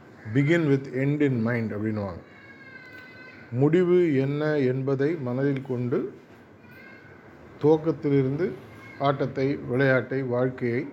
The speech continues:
நடத்துவது. இப்போ உங்களுக்கு ஒரு வீடு கட்டணும் அப்படின்னு சொன்னீங்கன்னா, ஒரு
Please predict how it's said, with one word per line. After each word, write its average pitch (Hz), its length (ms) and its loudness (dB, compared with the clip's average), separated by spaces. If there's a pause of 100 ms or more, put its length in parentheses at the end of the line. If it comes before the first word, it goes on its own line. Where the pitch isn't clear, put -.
(260)
நடத்துவது. 123 560 -2 (4000)
இப்போ 131 180 2
உங்களுக்கு 139 260 4
ஒரு 131 100 4
வீடு 165 260 4
கட்டணும் 135 460 -4 (2250)
அப்படின்னு 139 340 2
சொன்னீங்கன்னா, 139 440 2
ஒரு 131 380 2